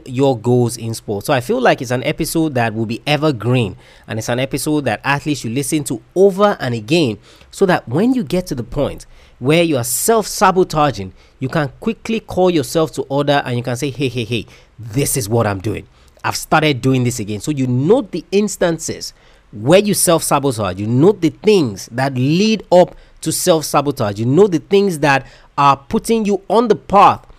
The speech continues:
to self-sabotaging, and of course you quickly call it to order and you stop it. Because the truth is, many athletes destroy their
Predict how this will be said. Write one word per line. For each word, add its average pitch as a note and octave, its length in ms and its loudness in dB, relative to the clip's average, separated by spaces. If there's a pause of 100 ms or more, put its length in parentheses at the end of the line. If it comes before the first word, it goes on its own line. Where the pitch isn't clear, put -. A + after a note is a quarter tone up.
(240)
to D#3 120 -4
self-sabotaging, D3+ 1040 2
and A2+ 140 -4
of - 80 -10
course C#3 260 -2
you G2+ 120 -12
quickly D#3+ 500 -4
call D3 260 0
it C3+ 140 -4
to - 200 -8
order B2 320 2 (960)
and C3 220 2
you C3 80 2
stop B2 280 -4
it. F#2+ 60 -4
Because G2+ 240 -4
the G#2 80 -6
truth F#3+ 400 -8
is, C#3+ 320 2 (400)
many D#3+ 640 0 (100)
athletes D3 600 -2 (460)
destroy E3 580 0
their C3+ 300 -2